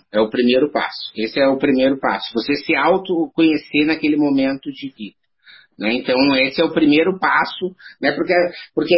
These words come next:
tem a ver com essa história de você não entrar no piloto automático, entende? De não, é,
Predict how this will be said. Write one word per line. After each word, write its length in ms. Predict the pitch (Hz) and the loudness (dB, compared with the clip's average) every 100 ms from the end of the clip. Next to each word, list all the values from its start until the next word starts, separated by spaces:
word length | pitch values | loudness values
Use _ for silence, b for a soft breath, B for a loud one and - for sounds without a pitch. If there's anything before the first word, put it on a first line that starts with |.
| 165 | 2
tem 180 | 180 208 | 2 2
a 80 | 190 | 2
ver 160 | 180 | 2
com 100 | 185 | 2
essa 160 | 190 185 | 0 0
história 300 | 175 180 175 | 0 2 2
de 100 | 180 | 0
você 220 | 180 180 | -2 0
não 140 | 175 180 | 2 2
entrar 380 | 196 180 165 180 | 0 0 2 2
no 160 | 190 | 0
piloto 400 | 185 180 170 175 | 2 4 4 4
automático, 760 | 185 202 196 170 175 - - - | 2 2 0 2 0 -2 -12 -10
entende? 400 | - 123 143 139 | -6 -4 -4 -6
De 200 | 135 143 | -2 0
não, 360 | 147 185 190 | 2 2 0
é, 80 | 170 | 0